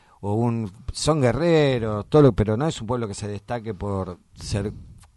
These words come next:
por la, por su cultura, por sus artistas, por sus, si vos ves los más grandes son ingleses.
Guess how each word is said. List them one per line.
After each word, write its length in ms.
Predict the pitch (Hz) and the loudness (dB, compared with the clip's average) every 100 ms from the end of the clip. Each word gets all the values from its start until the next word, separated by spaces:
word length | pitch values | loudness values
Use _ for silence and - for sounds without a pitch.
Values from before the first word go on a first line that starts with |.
| _ _ - | _ _ -4
por 140 | 101 | 0
la, 100 | 104 | 0
por 340 | - - 104 95 | -4 -6 -6 -6
su 140 | - | -4
cultura, 880 | - 110 101 - 131 117 107 101 101 | 6 6 6 8 8 8 6 2 -2
por 140 | - 104 | -4 -4
sus 220 | - 107 | 0 0
artistas, 760 | 104 82 131 113 - 107 101 - | 0 0 0 0 0 -2 -2 -2
por 240 | 98 92 | -4 -4
sus, 640 | - 104 98 95 92 87 - - | -6 -4 -4 -6 -8 -12 -16 -6
si 140 | 113 | 2
vos 180 | 117 135 | 4 6
ves 100 | 139 | 6
los 220 | 123 98 | 4 2
más 220 | 104 113 | -2 -2
grandes 260 | 123 143 101 | 0 -2 -4
son 160 | 98 | -6
ingleses. 400 | 98 131 113 - | -4 -2 -2 -4